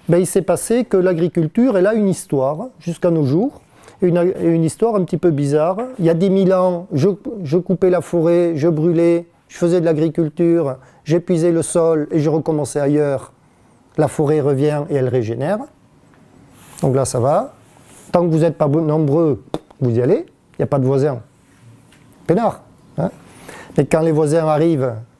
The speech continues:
ça devient casse-pied. Donc, euh, ça, c'est la première phase de l'agriculture, naissance de l'agriculture, le néolithique, et cetera. Et à un moment donné, il va arriver, ben,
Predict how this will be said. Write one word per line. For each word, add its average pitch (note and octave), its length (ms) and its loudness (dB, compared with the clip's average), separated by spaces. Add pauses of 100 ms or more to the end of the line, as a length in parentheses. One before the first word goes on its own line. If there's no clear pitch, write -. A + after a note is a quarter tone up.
(220)
ça - 180 -4
devient B2+ 200 0
casse-pied. F3+ 460 -2 (640)
Donc, F#3 320 0
euh, C#3 400 2 (920)
ça, F3+ 200 0
c'est E3 160 0
la D3+ 100 0
première F3+ 340 0
phase F3 260 0
de D3+ 60 0
l'agriculture, C#3 800 0
naissance D#3 360 -2
de C#3 80 -2
l'agriculture, B2+ 720 -2
le F3 140 0
néolithique, C3 600 -2
et D#3 100 0
cetera. D3 600 -4
Et F3+ 260 2
à F3 60 -2
un D3+ 60 -2
moment C#3 260 0
donné, C3+ 400 0
il F#3+ 100 0
va D#3 160 0
arriver, C3+ 480 0
ben, D#3+ 240 0